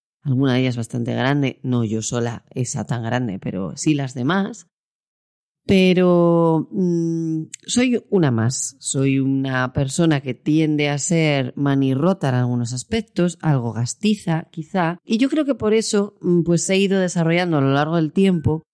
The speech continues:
una forma de controlar mis gastos, bueno, podríamos decir que no demasiado mala, ¿no? También es verdad que hace unos años descubrí un libro que hizo una señora japonesa, como no,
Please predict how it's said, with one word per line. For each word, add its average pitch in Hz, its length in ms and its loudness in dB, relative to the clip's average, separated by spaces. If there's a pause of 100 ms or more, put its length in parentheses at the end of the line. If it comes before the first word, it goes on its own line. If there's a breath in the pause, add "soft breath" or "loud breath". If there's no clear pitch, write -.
(220)
una 202 320 4
forma 185 720 2
de 151 760 2
controlar 151 840 -2
mis 143 320 -8
gastos, 226 720 -4 (400)
bueno, 185 400 0 (220)
podríamos 226 440 0
decir 180 300 -2
que 165 100 -4
no 151 100 2
demasiado 139 500 0
mala, 107 340 -4
¿no? 202 240 -6 (500)
También 214 360 2
es 320 140 -4
verdad 220 560 -2
que 165 120 0
hace 170 200 2
unos 156 280 0
años 139 440 2
descubrí 143 840 -4
un 139 200 2
libro 156 460 -2 (140)
que 120 120 -10
hizo 120 280 -4
una 117 320 -4
señora 120 580 -4
japonesa, 117 720 -2
como 110 240 -2
no, 123 240 -2